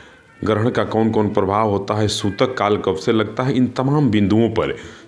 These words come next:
चर्चा करने के लिए मेरे साथ आज मौजूद हैं गायत्री परिवार हरिद्वार के प्रचारक और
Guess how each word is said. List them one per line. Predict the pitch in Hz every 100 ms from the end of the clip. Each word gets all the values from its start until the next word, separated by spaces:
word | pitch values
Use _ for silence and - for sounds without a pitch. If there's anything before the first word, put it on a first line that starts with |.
| -
चर्चा | 113 104 127
करने | 127 110 113
के | 110
लिए | 104 107
मेरे | 101 98 101
साथ | 101 98 98
आज | 95
मौजूद | 95 92 98 101
हैं | 87 71 - - - - -
गायत्री | 87 104 104 107
परिवार | 127 113 98 98 107 104 - - -
हरिद्वार | 104 107 95 98
के | 98 -
प्रचारक | 87 87 82 95 101 107 85
और | 76 73 82